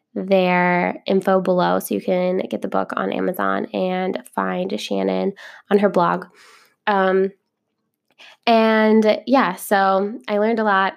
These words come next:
and I was ready to do it. I just fin-, just finished off, um,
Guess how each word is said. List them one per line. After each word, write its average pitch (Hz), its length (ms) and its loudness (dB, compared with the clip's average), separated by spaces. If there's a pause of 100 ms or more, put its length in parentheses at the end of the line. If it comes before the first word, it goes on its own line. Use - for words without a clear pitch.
(100)
and 202 100 -2
I 185 100 -2
was 180 120 -6
ready 190 200 -4
to 196 100 -6
do 185 80 -4
it. 180 240 -4
I 180 80 -6
just 185 380 -10 (260)
fin-, - 240 -4
just 196 300 -4 (100)
finished 208 280 2
off, 190 280 0 (100)
um, 180 460 0